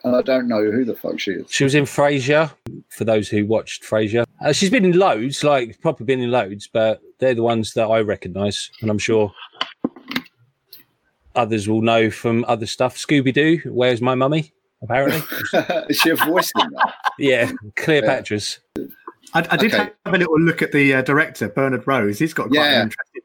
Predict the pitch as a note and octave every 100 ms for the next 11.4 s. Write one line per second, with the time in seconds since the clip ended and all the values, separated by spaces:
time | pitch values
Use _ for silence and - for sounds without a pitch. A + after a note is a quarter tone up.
0 | - A2 G#2+ - F#3 F#3+ F3+ F3+ A3+ F3
1 | B2 A#2+ E2+ - A#2 G2+ _ _ C#3 -
2 | E3 E3 D3+ C#3 F#2+ - E3+ - - E3
3 | F3+ C#3 - - - - B2+ B2+ B2+ B2
4 | - A#2+ A#2 A2+ F3 G3 F#3 F#3 - -
5 | _ - - A3 F3+ F#3+ - E3+ E3 D#3+
6 | F3+ E3+ E3 C3+ B2 B2+ C#3+ D#3 E3 C3+
7 | - - - - D#3 G#3 F4 F#4 C3 B2
8 | B2 - _ _ _ C3 C3 A#2 A#2 _
9 | _ _ - G3+ _ _ - C3+ D3+ D3
10 | D3+ C#3+ D#3 E3 D#3 C#3+ C#3 C3 D3 B2
11 | F#2+ - - F#2+